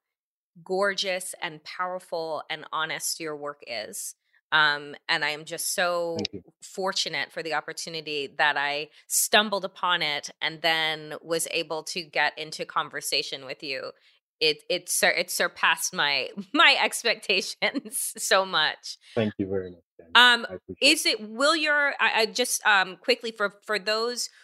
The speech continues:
Speaker 1: who would love to see your, your work, does it, will you sh-, do you show in the States? Do you have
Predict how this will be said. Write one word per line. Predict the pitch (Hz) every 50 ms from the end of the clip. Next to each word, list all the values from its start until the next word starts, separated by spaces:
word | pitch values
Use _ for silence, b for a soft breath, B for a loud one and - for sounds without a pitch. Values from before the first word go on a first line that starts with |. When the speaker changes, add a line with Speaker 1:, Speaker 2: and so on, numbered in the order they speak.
| b b
Speaker 1:
who | - 247 240 208
would | 214 196
love | 180 185 190 190 208 247 - -
to | - - 208
see | - - - - 185 175 156 156 156 156 151 147 - _ -
your, | 185 180 180 175 170 170 170 160 160 - -
your | - 170 180 170 170
work, | 156 156 165 160 156 160 - _ b b b b _ _
does | 175 156 196 214 202
it, | 220 - 202
will | 170 180 180 185 208 214
you | 214 208 226 220
sh-, | - - - - 175
do | 175 202
you | 208 202
show | 196 - - 240 220 220 233 247 269 277 269
in | - - 233 240
the | 262
States? | - - - 247 247 277 269 - -
Do | -
you | 190 180
have | 208 208 196 208 214